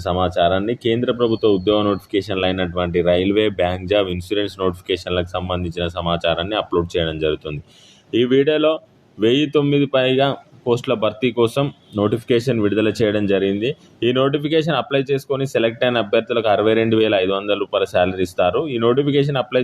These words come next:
చేసుకోవడానికి ఇరవై ఒకటి నుండి ముప్పై సంవత్సరాల లోపు ఉన్న అభ్యర్థులు అప్లై చేసుకోండి. ఈ నోటిఫికేషన్ ఆన్‌లైన్ ద్వారా దరఖాస్తు చేసుకోవాల్సి ఉంటుంది. ఎంపిక విధానం ఫేజ్ వన్ పరీక్ష ఉంటుంది. తర్వాత ఇంటర్వ్యూ ఆధారంగా సెలెక్ట్ చేయడం జరుగుతుంది. ఈ నోటిఫికేషన్కి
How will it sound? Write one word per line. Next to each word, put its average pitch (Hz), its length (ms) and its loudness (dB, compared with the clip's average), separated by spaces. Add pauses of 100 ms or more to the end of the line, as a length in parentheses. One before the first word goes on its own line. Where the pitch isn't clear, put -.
చేసుకోవడానికి 123 600 0
ఇరవై 110 180 2
ఒకటి 110 260 -2
నుండి 107 200 0
ముప్పై 98 220 0 (120)
సంవత్సరాల 98 500 -2
లోపు 95 200 -2
ఉన్న 90 160 -2
అభ్యర్థులు 87 420 0
అప్లై 92 180 -2 (100)
చేసుకోండి. 87 460 -2 (420)
ఈ 113 120 2
నోటిఫికేషన్ 147 600 0 (120)
ఆన్‌లైన్ 139 340 0
ద్వారా 131 240 2
దరఖాస్తు 113 380 0
చేసుకోవాల్సి 107 540 -2
ఉంటుంది. 98 360 -4
ఎంపిక 135 340 0
విధానం 127 480 0
ఫేజ్ 117 320 2
వన్ 139 140 -2 (420)
పరీక్ష 113 280 0 (140)
ఉంటుంది. 117 300 0 (120)
తర్వాత 113 260 0 (140)
ఇంటర్వ్యూ 117 400 0
ఆధారంగా 110 460 2 (140)
సెలెక్ట్ 101 300 0
చేయడం 98 200 0 (100)
జరుగుతుంది. 87 420 -2 (320)
ఈ 110 120 -2
నోటిఫికేషన్కి 151 680 0